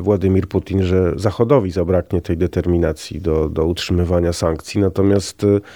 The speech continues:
no, to jest, to jest bardziej złożone, bo tutaj się pojawiła kwestia waluty, znaczy akurat, e, rupii indyjskich, e, pojawiła się kwestia Afryki,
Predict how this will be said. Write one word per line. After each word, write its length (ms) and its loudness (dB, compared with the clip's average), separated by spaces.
no, 80 2
to 120 0
jest, 240 -2
to 80 4
jest 120 2
bardziej 280 4
złożone, 520 4
bo 200 2
tutaj 280 -2
się 120 -6
pojawiła 440 4
kwestia 380 0
waluty, 520 0
znaczy 400 -2
akurat, 500 -4
e, 480 -2
rupii 320 0
indyjskich, 760 -4
e, 40 0
pojawiła 460 2
się 140 -2
kwestia 420 0
Afryki, 500 -4